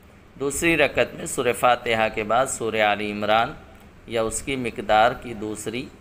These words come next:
सूरत की तिलावत की जाए। और अगर इतना कुरान का हिस्सा याद ना हो तो जो चाहें वो सूरत पढ़ें,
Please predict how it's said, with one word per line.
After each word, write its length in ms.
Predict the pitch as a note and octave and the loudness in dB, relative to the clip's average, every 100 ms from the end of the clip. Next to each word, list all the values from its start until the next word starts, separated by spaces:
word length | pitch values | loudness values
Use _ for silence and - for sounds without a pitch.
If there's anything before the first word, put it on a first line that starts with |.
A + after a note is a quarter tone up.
| - | -16
सूरत 400 | - A2+ G#2+ - | -8 -4 -6 -8
की 100 | D3+ | -12
तिलावत 560 | D#3 A#2+ G#2 G2+ G2+ - | -8 -2 4 4 2 -6
की 120 | A2 G2 | -12 -6
जाए। 260 | A2 F2+ - - - - - - - | -4 -4 -6 -16 -18 -20 -20 -20 -2
और 140 | A#2+ B2 | 2 4
अगर 240 | B2+ C#3+ - | 4 0 0
इतना 360 | C#3 C#3+ C#3+ D3 | -6 -2 0 0
कुरान 520 | - A#2+ A#2+ B2 B2 | 0 4 6 4 2
का 160 | B2 B2 | -2 -2
हिस्सा 420 | A2+ G#2+ - A#2+ | -2 0 0 2
याद 380 | A2 G#2 G2+ G2 | 2 2 2 2
ना 180 | G2 G#2+ | -2 0
हो 220 | D3+ C3+ A#2+ - - - - - - - - | 0 0 -6 -10 -18 -20 -18 -18 -20 -14 -6
तो 80 | A2 G#2+ G#2+ - G#2 | -2 0 -2 -6 -6
जो 160 | - E3 | 0 0
चाहें 380 | - C3 A#2 B2+ | 2 4 4 2
वो 200 | A#2 C3+ D#3 | -2 -4 -4
सूरत 460 | - A#2+ A2+ - - | -2 -2 -2 -2 -2
पढ़ें, 260 | G2 C#3+ | -2 -4